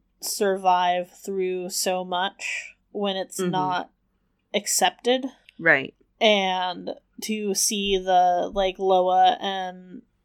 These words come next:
Speaker 1: African gods and goddesses kind of making a comeback in recent years as far as popularity, I think is really interesting too.
Speaker 2: All right.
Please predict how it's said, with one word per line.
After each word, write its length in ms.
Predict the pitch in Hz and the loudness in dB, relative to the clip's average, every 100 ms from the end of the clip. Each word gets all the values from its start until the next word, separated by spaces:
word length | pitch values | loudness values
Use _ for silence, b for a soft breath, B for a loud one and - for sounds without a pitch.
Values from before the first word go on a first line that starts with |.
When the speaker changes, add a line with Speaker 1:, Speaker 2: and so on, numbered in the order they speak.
| _ _ _ - | _ _ _ -4
Speaker 1:
African 640 | 208 185 202 202 190 180 | -2 -2 -4 -6 -6 -4
gods 400 | 185 185 180 180 | 0 2 4 0
and 120 | 196 190 | -6 -2
goddesses 540 | 185 185 190 185 175 | 0 2 -2 -6 -8
kind 240 | - 180 | -6 -4
of 140 | 185 196 | -4 -8
making 460 | 190 190 185 190 | -6 -6 -6 -8
a 100 | 180 | -8
comeback 720 | 180 - 180 180 170 208 226 - - b b b _ | -8 -6 -4 2 2 2 -6 -20 -20 b b b _
in 580 | - 202 196 190 185 185 - | -4 -4 -2 -6 -10 -18 -12
recent 420 | 196 196 - 202 | -6 -6 -6 -10
years 240 | 190 190 185 | -10 -8 -6
as 160 | 180 | -4
far 160 | 185 180 | 0 0
as 120 | 185 | 0
popularity, 960 | - 185 - 185 180 180 185 202 202 208 _ _ _ _ _ _ _ - | -2 -2 -2 -4 -2 -4 -6 -8 -12 -16 _ _ _ _ _ _ _ -10
I 80 | |
think 180 | 185 175 | -8 -8
is 160 | 180 - | -10 -8
really 240 | - - | -8 -8
interesting 560 | - 196 220 - - 208 | -10 -12 -12 -12 -14 -16
too. 360 | - 196 208 202 b b b b | -14 -12 -12 -14 b b b b
Speaker 2:
All 120 | 220 | -8
right. 300 | 214 233 269 | -6 -6 -8